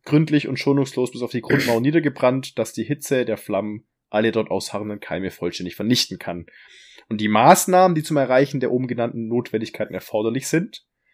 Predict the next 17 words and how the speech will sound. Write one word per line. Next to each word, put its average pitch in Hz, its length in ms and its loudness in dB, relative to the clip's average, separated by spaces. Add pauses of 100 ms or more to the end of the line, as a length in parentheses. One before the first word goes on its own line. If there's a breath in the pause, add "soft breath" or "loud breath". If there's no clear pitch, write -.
(300)
wurden 139 720 4
schon 120 600 0 (720)
in 101 140 -4
einem 98 300 -4
dringenden 147 480 0
Vorgriff 117 640 -2
auf 104 120 -10
den 101 240 -8
Erlass 98 600 -4
bereits 135 580 4
lückenlos 120 600 -2 (540)
vorbereitet. 113 1080 6
Das - 200 -10
heißt, 113 420 4
wir 110 140 2
wissen 113 260 -2
jetzt - 480 -2